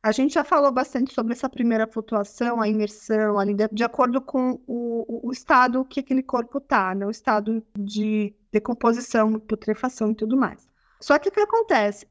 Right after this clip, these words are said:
A gente, em várias matérias que falam desse caso, "Ai, mas lá não tinha corrente, lá não tinha corrente." Claro que a gente sabe que a gente estudou física na escola, sobre o empuxo, né? Que é a força ali de um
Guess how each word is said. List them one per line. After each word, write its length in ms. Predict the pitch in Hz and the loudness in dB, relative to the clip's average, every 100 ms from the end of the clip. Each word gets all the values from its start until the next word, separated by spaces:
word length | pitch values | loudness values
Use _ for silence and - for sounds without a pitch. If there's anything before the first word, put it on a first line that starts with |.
| _ - | _ -6
A 40 | |
gente, 300 | 277 302 - 403 _ _ - | -2 -2 -2 -6 _ _ -2
em 100 | 294 | 2
várias 500 | 311 330 403 427 403 | 4 4 4 2 0
matérias 680 | 349 311 285 254 262 262 262 | 0 0 0 2 2 -2 -6
que 140 | 277 | -10
falam 440 | 269 - 247 247 240 | -4 2 2 2 -2
desse 240 | 233 262 | -6 -8
caso, 480 | - 247 233 240 247 | -4 0 2 2 2
"Ai, 220 | 254 269 | 2 4
mas 180 | 262 254 | 2 2
lá 140 | 247 | 2
não 140 | 247 262 | 2 0
tinha 280 | - 262 | -4 -6
corrente, 640 | 262 - 254 254 226 247 233 | -6 -6 -2 0 0 -2 0
lá 100 | 220 | 0
não 120 | 233 | 0
tinha 180 | 233 226 | -2 -6
corrente." 440 | 226 233 196 - _ _ _ _ _ - | -4 -4 -4 -6 _ _ _ _ _ -4
Claro 580 | - 285 359 269 214 214 | 2 4 4 4 0 -2
que 140 | - | -4
a 40 | |
gente 240 | 220 247 247 | -4 -4 -6
sabe 460 | - 247 220 214 233 | -2 2 2 0 -6
que 320 | - 269 247 | -6 -4 -2
a 40 | |
gente 160 | 247 262 | -2 -4
estudou 280 | - 233 247 | -4 0 0
física 480 | - 277 254 - 262 | 2 0 0 0 2
na 100 | 254 | 0
escola, 600 | - - 381 302 262 220 | -2 2 4 6 4 0
sobre 300 | - 220 247 | -2 -2 -2
o 20 | |
empuxo, 600 | 330 - 285 262 262 - 208 | -2 -2 -2 -2 -4 -6 -4
né? 180 | 196 202 | -4 -6
Que 120 | - | -2
é 40 | |
a 40 | 220 | -4
força 500 | - - 220 220 262 | -2 0 0 0 -2
ali 140 | 226 | 0
de 140 | 220 220 | -2 -2
um 140 | 214 | -4